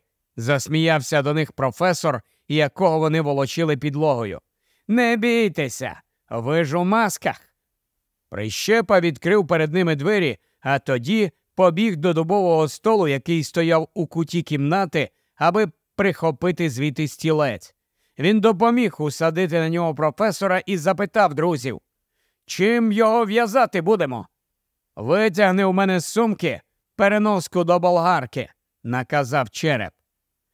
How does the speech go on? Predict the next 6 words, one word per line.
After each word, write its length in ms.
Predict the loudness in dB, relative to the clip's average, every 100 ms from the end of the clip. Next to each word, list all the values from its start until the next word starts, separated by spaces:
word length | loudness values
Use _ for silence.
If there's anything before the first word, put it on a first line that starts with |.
| _ _ _
Поки 380 | 0 0 -2
Павло 560 | -2 2 2 4 2 2
із 200 | 0 -4
Прищем 560 | -4 -4 -2 0 0 0
тримали 480 | -2 0 0 0
професора, 760 | -2 -4 0 0 0 -2 -4 -4